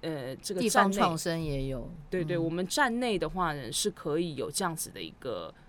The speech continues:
Speaker 1: 呃，
Speaker 2: 你们，你们还是可以去做一个
Speaker 1: 选购。
Speaker 2: 咨询，就是说你可以推荐，因为如果没有一个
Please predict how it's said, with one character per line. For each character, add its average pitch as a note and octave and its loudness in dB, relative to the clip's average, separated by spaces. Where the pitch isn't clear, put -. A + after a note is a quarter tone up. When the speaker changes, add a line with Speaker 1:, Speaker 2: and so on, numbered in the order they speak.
Speaker 1:
呃， - -8
Speaker 2:
你 C#4 -2
们， B3 0
你 G#3+ 8
们 C4 8
还 E4 6
是 G#4 4
可 C4+ 2
以 A3+ 4
去 A#3+ -2
做 A3+ 4
一 F3+ -2
个 D3+ 2
Speaker 1:
选 - -2
购。 - -14
Speaker 2:
咨 A#3+ -6
询， C3 -4
就 F3 -4
是 E3 -2
说 D#3 -2
你 D#3 -4
可 F3+ -4
以 A3 -2
推 G3+ 0
荐， G3 -4
因 C4+ -2
为 C#4+ 0
如 B3 -2
果 C4 4
没 G3 -2
有 G3+ 2
一 E3+ 0
个 F3 0